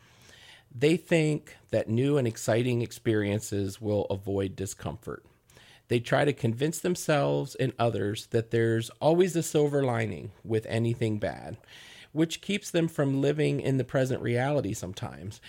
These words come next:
It's difficult for them to focus on projects and commit to relationships while they're in this average space, this autopilot. Sometimes when others point this out,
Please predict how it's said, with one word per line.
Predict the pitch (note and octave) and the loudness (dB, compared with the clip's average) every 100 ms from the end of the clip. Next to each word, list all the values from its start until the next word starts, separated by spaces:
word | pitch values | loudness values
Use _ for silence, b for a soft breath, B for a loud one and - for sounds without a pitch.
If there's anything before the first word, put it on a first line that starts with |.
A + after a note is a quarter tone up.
| B B | B B
It's | D3 C#3+ | 0 0
difficult | - E3+ - - D3 - | 0 -2 -2 -6 -6 -4
for | B2 | -2
them | B2 B2+ | 0 0
to | A#2+ A2+ | 0 -6
focus | - C3 B2+ C3+ B2 | -2 -2 0 -4 -4
on | A2 G#2+ | -4 -4
projects | - B2+ B2 A#2+ B2 A#2+ - | -2 -2 0 0 -2 -2 -4
and | G2 | -6
commit | - A#2 B2+ - | -4 -2 -2 -4
to | A#2 | -4
relationships | G#2 A2 A#2+ - A2+ - B2+ A#2+ - - - | -2 0 0 -2 -4 -2 0 0 -2 -10 -14
while | G#2+ G#2+ A#2+ B2 B2 | -14 -8 -4 -2 -2
they're | A#2+ A2 | 0 0
in | G#2+ G#2+ | 0 0
this | G2 - | -2 -4
average | F#2+ F#2+ F2+ - | -6 -4 -6 -8
space, | - F2 C2+ - | -8 -6 -6 -10
this | - G#2 - | -8 -8 -6
autopilot. | G2+ G2+ F2+ - - A#1+ A#1+ - B B B B B | -4 -2 -4 -6 -10 -10 -12 -14 B B B B B
Sometimes | - E3 F3+ - D#3 D#3+ | -4 -2 0 0 -2 0
when | C#3+ | 0
others | A#2 B2+ C#3 | 2 2 0
point | - C#3 C#3 - | -2 -2 -2 -2
this | B2 C3 | -2 0
out, | B2+ C3+ | 0 -2